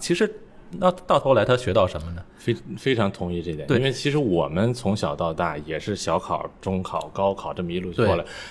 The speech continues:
Speaker 2: 但我们没有一个人觉得自己是苦着的童年这么过来的。
Speaker 1: 对，就好像我以后，以前，呃，分享过我孩子学琴，你如果小时候不让孩子学琴，
Speaker 2: 嗯。
Speaker 1: 琴嘛就是苦练嘛，
Speaker 2: 嗯。
Speaker 1: 他不苦练怎么出来？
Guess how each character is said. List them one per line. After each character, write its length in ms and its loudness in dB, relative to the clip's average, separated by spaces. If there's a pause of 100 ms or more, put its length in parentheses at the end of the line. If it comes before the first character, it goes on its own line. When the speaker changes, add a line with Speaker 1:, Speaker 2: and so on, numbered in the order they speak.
Speaker 2:
但 140 2
我 80 2
们 140 -4
没 120 2
有 120 4
一 160 2
个 60 4
人 160 2
觉 100 -2
得 80 0
自 120 -6
己 160 -8
是 220 -6
苦 500 -4
着 180 0 (760)
的 120 2
童 320 0
年 240 2
这 160 6
么 80 4
过 200 -2
来 100 -2
的。 60 -8
Speaker 1:
对， 40 0
就 80 6
好 140 4
像 120 4
我 120 4
以 80 0
后， 240 2
以 100 -6
前， 240 -2 (240)
呃， 160 -2
分 160 2
享 140 2
过 100 4
我 160 4
孩 200 0
子 80 2
学 180 0
琴， 340 -2
你 240 2 (240)
如 160 2
果 300 2
小 220 0
时 100 -4
候 60 2
不 80 2
让 120 4
孩 160 2
子 80 4
学 220 2
琴， 220 0 (340)
Speaker 2:
嗯。 220 0 (240)
Speaker 1:
琴 260 2
嘛 180 6
就 120 4
是 60 6
苦 220 -2
练 160 6
嘛， 120 -2 (160)
Speaker 2:
嗯。 60 -10 (220)
Speaker 1:
他 120 0
不 120 2
苦 180 -4
练 140 4
怎 80 -6
么 100 -8
出 200 -4
来？ 80 -2